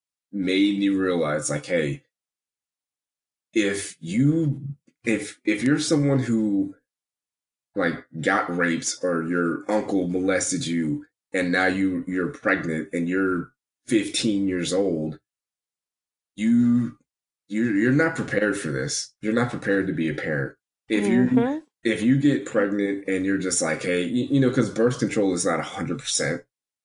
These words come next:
Speaker 1: you know, it's, it's, like, ninety-eight, ninety-nine percent, whatever. There's, they always li-, leave a little wiggle room and s-, say you get pregnant. And it's just like, if you get pregnant and you don't want to have a baby,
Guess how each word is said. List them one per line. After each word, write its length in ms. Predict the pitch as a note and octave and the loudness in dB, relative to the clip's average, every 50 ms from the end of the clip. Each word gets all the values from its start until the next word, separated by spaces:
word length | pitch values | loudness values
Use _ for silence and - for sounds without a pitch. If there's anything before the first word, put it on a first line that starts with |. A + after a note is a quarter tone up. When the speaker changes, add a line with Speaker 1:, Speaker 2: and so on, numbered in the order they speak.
| _ _ _ | _ _ _
Speaker 1:
you 80 | - F2+ | -4 -2
know, 260 | F2 E2+ F#2 F2+ E2+ | 0 0 0 0 0
it's, 360 | F#2 F#2+ F#2 - - - - | 0 0 -2 -2 -6 -6 -4
it's, 200 | - F2+ E2+ - | -4 -4 -2 -2
like, 220 | F#2+ F2 D2+ C#2+ D#2+ | -2 -2 -2 -2 -2
ninety-eight, 560 | D#2+ E2 F2+ F#2 F#2+ F#2 F2 F2+ F#2 F#2 F#2+ | 0 0 0 0 0 0 2 2 2 0 0
ninety-nine 500 | F#2 F2 E2+ F2 F2 E2+ D#2+ D#2 E2+ E2+ | 0 0 0 0 -2 -2 -2 -2 -4 -4
percent, 520 | - F#2+ F2+ - - E2 D#2+ D#2 - - | -6 -6 -4 -4 -2 -2 -2 -4 -4 -6
whatever. 480 | F2+ F2 - D2+ D2+ C#2+ D2 D2+ D#2 D#2 | -6 -4 -4 -4 -4 -4 -4 -6 -6 -6
There's, 440 | D2+ D#2 E2 E2 D#2+ - - - - _ - _ _ _ _ _ _ _ _ _ _ - | -6 -6 -6 -6 -6 -6 -8 -10 -10 _ -20 _ _ _ _ _ _ _ _ _ _ -2
they 120 | F#2 F#2 | 0 2
always 320 | F2+ F2+ G2 G2+ G2 F#2+ | 2 2 2 2 0 0
li-, 180 | G2+ G#2 G#2 F#2+ | 0 0 0 0
leave 340 | E2+ F2+ G2 G2+ G#2 G#2 F#2+ | 0 0 0 2 2 2 2
a 40 | F#2+ | 2
little 240 | G2+ G2+ G2+ G2 | 2 2 2 2
wiggle 240 | G2 G2+ G2 F#2 F2+ | 2 2 2 0 0
room 260 | F2 F2+ F2+ F2+ F#2 F2+ | 0 0 0 0 0 0
and 180 | F2 F2 E2+ | 0 -2 -2
s-, 280 | E2+ - - - - - _ _ _ _ _ _ | -2 -4 -4 -4 -6 -10 _ _ _ _ _ _
say 200 | - - F#2+ F#2 | -2 0 2 2
you 120 | F#2+ G#2 | 2 2
get 200 | G#2 A2+ G#2 - | 2 0 0 2
pregnant. 440 | - D3 C#3+ C3 A2 G#2+ G#2 G2+ - | 2 2 2 2 2 0 0 0 0
And 100 | G2 G2 | 0 0
it's 100 | F#2+ F#2+ | 0 0
just 200 | G#2+ G2 F#2+ G#2 | 0 0 0 2
like, 260 | G2 F2+ F2 F2 - - _ _ _ _ _ _ _ _ _ _ _ _ _ _ _ _ _ _ _ _ | 2 2 0 -2 -6 -14 _ _ _ _ _ _ _ _ _ _ _ _ _ _ _ _ _ _ _ _
if 180 | A#2 A2+ G#2 | 2 2 4
you 140 | C3 F#3+ G3 | 4 2 2
get 220 | D3+ F3 F3 D3+ - | 2 0 0 0 2
pregnant 440 | - E3 D3+ D3 D#3+ D#3+ - - | 0 0 2 2 2 0 0 0
and 200 | A2+ G#2+ F#2+ F2 F#2+ | 0 -2 0 0 2
you 100 | B2+ C#3 | 2 4
don't 460 | C#3 C#3+ C#3 B2+ - - - - D#2 F2+ | 4 4 4 2 0 -4 -6 -4 -2 0
want 220 | G#2+ A2 - - | 0 0 -2 -2
to 120 | - C#3 C3 | 0 0 2
have 180 | B2+ B2+ C3+ C#3 | 2 2 2 2
a 80 | C3+ | 2
baby, 520 | B2 C3 C3+ C#3+ D3 D#3 D#3+ D#3+ D3+ - | 2 4 4 4 4 2 0 0 -4 -6